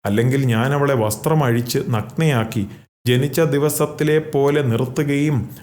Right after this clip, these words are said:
അവളെ മരുഭൂമിയും വരണ്ട നിലവും പോലെ ആക്കി ദാഹം കൊണ്ട് മരിപ്പിക്കുകയും ചെയ്യും. ഞാൻ അവളുടെ മക്കളോട് കരുണ കാണിക്കുകയില്ല.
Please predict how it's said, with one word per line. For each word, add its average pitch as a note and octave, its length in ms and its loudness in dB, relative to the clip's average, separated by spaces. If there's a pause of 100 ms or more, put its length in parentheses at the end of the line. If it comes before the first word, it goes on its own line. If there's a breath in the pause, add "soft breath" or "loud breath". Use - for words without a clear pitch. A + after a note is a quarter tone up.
(120 loud breath)
അവളെ B2 260 2
മരുഭൂമിയും D3+ 760 2
വരണ്ട B2 320 0
നിലവും C#3+ 480 0
പോലെ C3+ 300 0
ആക്കി B2 500 -2 (420 loud breath)
ദാഹം A#2+ 420 2
കൊണ്ട് D3 220 2
മരിപ്പിക്കുകയും C#3 760 0
ചെയ്യും. A#2 360 0 (440 loud breath)
ഞാൻ C3+ 220 2
അവളുടെ D#3+ 220 2
മക്കളോട് C#3 500 2 (120)
കരുണ D3 280 2
കാണിക്കുകയില്ല. C#3 680 0